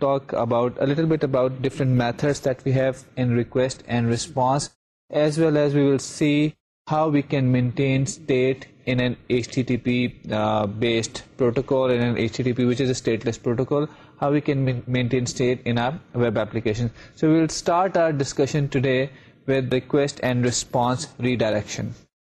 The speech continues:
In the last lecture, we saw that we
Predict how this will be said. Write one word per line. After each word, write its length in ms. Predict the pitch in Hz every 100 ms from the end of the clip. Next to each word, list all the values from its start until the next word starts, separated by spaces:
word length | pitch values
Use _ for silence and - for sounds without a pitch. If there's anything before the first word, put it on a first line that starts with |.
| _
In 140 | 156 151
the 80 | 160
last 260 | 180 214 180
lecture, 320 | 156 - 151 170 - - - _ _
we 200 | 147 156 190
saw 180 | 170 190 156
that 360 | 147 160 - - -
we 240 | 143 156